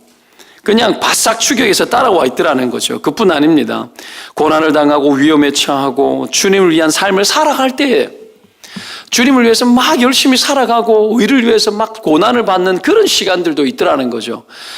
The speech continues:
나쁜 길 때문에 고난도 받고요, 좋은 일 때문에 고난도 받아요. 이런 상황들이 막 닥쳐왔을 때, 그때에도 탄식하면서 부르짖을 그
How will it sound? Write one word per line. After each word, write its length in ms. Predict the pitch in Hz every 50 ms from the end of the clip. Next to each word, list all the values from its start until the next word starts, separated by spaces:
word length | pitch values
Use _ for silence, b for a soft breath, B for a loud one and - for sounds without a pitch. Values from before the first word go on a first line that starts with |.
| B B B
나쁜 400 | 131 127 - - - 202 202 190
길 200 | 180 185 175 170
때문에 340 | 170 160 151 151 151 147 135
고난도 420 | 139 131 131 135 143 143 143 127
받고요, 500 | 131 135 131 - - 127 120 120 117 113
좋은 380 | - - 147 147 165 208 214 214
일 120 | 196 -
때문에 220 | - 170 143 139 135
고난도 380 | - 123 135 135 131 123 123
받아요. 600 | 110 120 131 127 131 120 117 113 113 107 104 113 - _ _ _ _ B B B B B B B B B B B B B B
이런 200 | 226 214 247 247
상황들이 520 | - 233 190 185 190 190 190 175 175 165
막 220 | 143 143 131 - -
닥쳐왔을 680 | 143 147 143 - - 147 131 127 127 - 165 147 -
때, 160 | 139 123 120
그때에도 840 | - - 143 139 - - 147 135 120 151 156 147 127 113 107 - B B B B B B B B B B _
탄식하면서 1000 | - - - - 285 277 240 - - 240 262 - 214 196 185 170 - 175 151 -
부르짖을 480 | - 147 147 151 165 180 165 160 147 139
그 720 | - 175 190 196 196 190 175 170 160 151 147 147 -